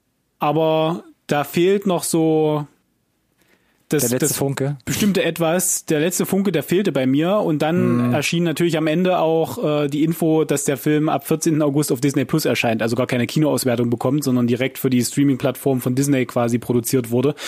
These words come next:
Speaker 1: Äh,
Speaker 2: Ja.
Speaker 1: und dann machte das so ein bisschen mehr Sinn für mich, dass da vielleicht die letzten, ich weiß nicht, was dann da nötig ist, die letzten fünfundzwanzig Millionen dann doch noch gefehlt haben, um die Effekte halt wirklich auf,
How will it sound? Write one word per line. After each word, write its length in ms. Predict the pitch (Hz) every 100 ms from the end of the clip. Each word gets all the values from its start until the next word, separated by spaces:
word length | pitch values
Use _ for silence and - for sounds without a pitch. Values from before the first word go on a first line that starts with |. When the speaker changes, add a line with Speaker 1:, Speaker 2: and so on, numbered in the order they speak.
| - - -
Speaker 1:
Äh, 40 | 135
Speaker 2:
Ja. 400 | 127 123 123 135
Speaker 1:
und 100 | 143
dann 100 | 151
machte 240 | 160 147 165
das 160 | 165
so 80 | 156
ein 100 | 147
bisschen 340 | 175 - 165 147
mehr 240 | 143 151
Sinn 180 | 139 135
für 140 | 131
mich, 240 | 117 113 -
dass 140 | 123
da 100 | 131
vielleicht 460 | 131 131 131 135 139
die 40 |
letzten, 560 | 135 139 - 147 143 135
ich 100 | 135
weiß 200 | 143 147
nicht, 160 | 131
was 140 | 135 131
dann 100 | 127
da 100 | 123
nötig 260 | 139 156
ist, 120 | 147 143
die 40 |
letzten 240 | 131 - 143
fünfundzwanzig 580 | 147 151 143 139 135
Millionen 380 | 135 135 143 143
dann 160 | 131 127
doch 120 | 151
noch 160 | 147 -
gefehlt 300 | - 139 147
haben, 160 | 143
um 140 | 147 135
die 160 | 135
Effekte 380 | 127 - 139 147
halt 220 | 127 120
wirklich 340 | 127 139 139 135
auf, 400 | 127 127 113